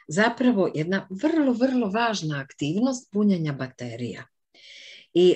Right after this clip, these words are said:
e, nego su doživljavale taj odmor kao lijenost, kao besposličarenje. To je imalo jednu negativnu konotaciju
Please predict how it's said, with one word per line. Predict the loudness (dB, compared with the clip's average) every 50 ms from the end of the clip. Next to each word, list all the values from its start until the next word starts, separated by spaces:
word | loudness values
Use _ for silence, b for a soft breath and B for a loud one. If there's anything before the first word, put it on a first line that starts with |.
| 4 0
e, | -2 0 2 2 2 2 0 0 -2
nego | -2 -2 -2 -2
su | -4 -2 -2 -2 -2 -4 -6 _
doživljavale | -6 -4 -2 -2 -2 0 2 2 4 4 4 4 4 4 4
taj | 2 2 0 0 2 2
odmor | 0 0 -2 -2 -4 -4 -6 -6
kao | -2 0 2 2
lijenost, | 4 4 4 4 4 4 4 4 2 2 0 -4 -8 -8
kao | -6 -4 -2
besposličarenje. | -2 -2 -4 -4 -6 -8 -8 -6 -8 -8 -8 -6 -6 -4 -4 -2 -2 -2 -2 -2 -2 -4 -6 -6
To | -6 -4
je | -4
imalo | -2 -2 0 2
jednu | 2 2 2 0 0
negativnu | -2 0 0 0 0 -2 -4 -8 -10 -10 -8 -8 -8 -6
konotaciju | -6 -4 -4 -4 -4 -4 -8 -10 -10 -10 -12 -14 -10 -6 -2 -2 -2 -2 -4